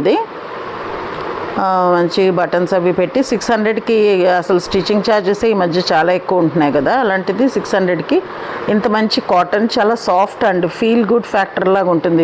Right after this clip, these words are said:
వేసుకుంటే చాలా హ్యాపీగా అనిపిస్తుంది. ఇది కొంచెం ఓవర్ సైజ్ టాప్ అండి, but నాకు ఈ కలర్ కాంబినేషన్ కూడా చాలా నచ్చింది. నా సైజులో ఈ కలర్ లేదనమాట. సరేలే,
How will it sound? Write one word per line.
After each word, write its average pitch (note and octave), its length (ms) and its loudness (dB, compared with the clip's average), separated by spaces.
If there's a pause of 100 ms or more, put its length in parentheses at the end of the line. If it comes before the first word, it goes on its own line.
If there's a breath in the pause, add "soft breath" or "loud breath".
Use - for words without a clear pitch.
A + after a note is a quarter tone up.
వేసుకుంటే F#3+ 440 0 (100)
చాలా D#3 240 2
హ్యాపీగా F3 380 0
అనిపిస్తుంది. D#3+ 500 2 (460 loud breath)
ఇది B3 180 2
కొంచెం C#4+ 200 2 (140)
ఓవర్ A3 260 0
సైజ్ B3+ 240 2 (180)
టాప్ F#3+ 280 0
అండి, F3 220 2 (160)
but A3+ 120 0 (140)
నాకు G#3 200 0 (100)
ఈ A#3 40 4 (180)
కలర్ A3 300 2
కాంబినేషన్ G#3 580 0
కూడా G#3 220 2
చాలా F3+ 260 2
నచ్చింది. F#3 500 2 (480 loud breath)
నా G#3+ 60 4 (160)
సైజులో A3+ 360 4 (100)
ఈ - 20 4 (120)
కలర్ G3 340 2
లేదనమాట. F3 720 2 (100)
సరేలే, A3 340 2